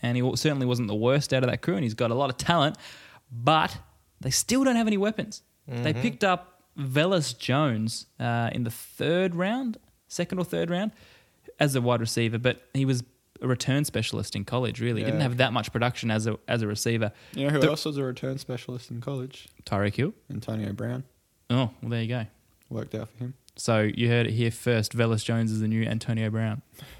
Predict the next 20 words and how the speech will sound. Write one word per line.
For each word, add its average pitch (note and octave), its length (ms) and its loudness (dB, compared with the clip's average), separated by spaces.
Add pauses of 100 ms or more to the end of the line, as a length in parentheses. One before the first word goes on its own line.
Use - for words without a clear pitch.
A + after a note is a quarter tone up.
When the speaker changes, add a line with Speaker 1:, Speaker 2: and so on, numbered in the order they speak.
(140)
Speaker 1:
Is - 60 -18
that A#2 120 0
what G#2+ 80 -2
you're A2+ 80 0
saying, B2 180 2
Hawley? C#3 200 2
Speaker 3:
That's - 40 -6
what A2+ 80 -2
I'm A2 340 -4
saying, - 20 -
fellas. A2 300 -6 (360)
Speaker 1:
<laughs> - 380 2 (500)
Uh, D3+ 300 6
and D#3+ 180 2
they've D#3 120 2
got D3+ 500 0
Darnell D#3+ 340 2
Mooney, B2+ 540 2 (240)
Byron A#2+ 320 2
Pink, A#2 300 -2